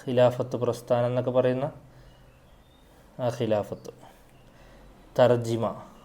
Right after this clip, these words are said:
ആ അറബി വാക്കിൻ്റെ മലയാളമാണിത്, തർജമ. അപ്പോൾ ഇത്രയുമാണ്, ഏഹ്, ഇന്നിവിടെ കാണിക്കാൻ ഉദ്ദേശിക്കുന്നത്.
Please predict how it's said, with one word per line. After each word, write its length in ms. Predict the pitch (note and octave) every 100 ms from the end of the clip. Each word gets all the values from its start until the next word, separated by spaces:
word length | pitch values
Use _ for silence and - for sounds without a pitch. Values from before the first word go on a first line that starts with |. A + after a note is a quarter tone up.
| -
ആ 420 | B2 B2+ B2 - -
അറബി 340 | B2 A#2+ A#2 A#2+
വാക്കിൻ്റെ 680 | A#2 A2+ - - A#2 A#2+ -
മലയാളമാണിത്, 680 | A#2 A2 A2 A2+ A2 A2 D3 - - -
തർജമ. 520 | B2 A#2 A2+ G#2+ G2+ G#2 G#2 - - - - - - - - - - - - - -
അപ്പോൾ 160 | - A#2+
ഇത്രയുമാണ്, 960 | - A#2+ B2 B2+ A#2+ B2 C3+ - - - - - - - - - - - - - - - - - B2
ഏഹ്, 400 | A#2+ A2+ A2 -
ഇന്നിവിടെ 480 | A2+ A#2 A2+ A#2 A#2+ - - A2+
കാണിക്കാൻ 420 | G#2+ G#2 A#2 A2+
ഉദ്ദേശിക്കുന്നത്. 800 | G#2 G#2+ - G#2+ A2+ A2 A2+